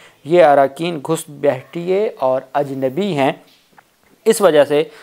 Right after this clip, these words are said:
जब तक हमारा मैंडेट हमें वापस नहीं मिलता हम किसी सूरत भी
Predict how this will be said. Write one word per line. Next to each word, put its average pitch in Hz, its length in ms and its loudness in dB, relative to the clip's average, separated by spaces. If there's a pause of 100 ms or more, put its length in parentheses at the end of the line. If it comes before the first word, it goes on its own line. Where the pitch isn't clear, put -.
(160)
जब 190 180 2
तक 185 160 2
हमारा 156 280 2
मैंडेट 143 420 0
हमें 139 160 -2
वापस 131 400 -2
नहीं 143 220 -12
मिलता 127 500 -4 (260)
हम 143 180 -4
किसी 190 280 -8
सूरत 165 280 -2
भी 139 300 -8